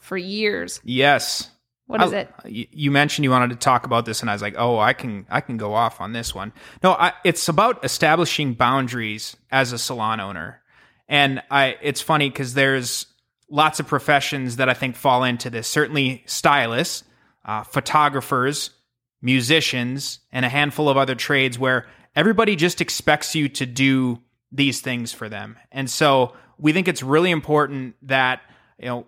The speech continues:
Speaker 2: e-, when you're starting a business, when you're looking at just your career as a stylist, that you, you start to separate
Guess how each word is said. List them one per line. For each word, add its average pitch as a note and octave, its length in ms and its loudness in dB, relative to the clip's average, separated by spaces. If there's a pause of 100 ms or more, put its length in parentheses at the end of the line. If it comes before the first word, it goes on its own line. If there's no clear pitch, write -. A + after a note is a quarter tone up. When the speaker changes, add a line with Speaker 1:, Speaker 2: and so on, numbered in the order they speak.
Speaker 2:
e-, F3 160 -2
when D#3 280 0
you're A#2+ 80 0
starting F3+ 400 2
a E3 60 0
business, D#3 800 0
when B2+ 340 0
you're B2+ 600 0
looking C#3+ 340 -2
at C3 260 0
just C#3 340 -4
your C#3+ 240 2
career C#3+ 440 2
as C#3 180 2
a B2 80 -6
stylist, D3+ 680 0
that D#3 120 0
you, D#3 140 -6 (180)
you D3 100 -6
start F#3+ 320 0
to E3+ 60 -8
separate C#3 720 0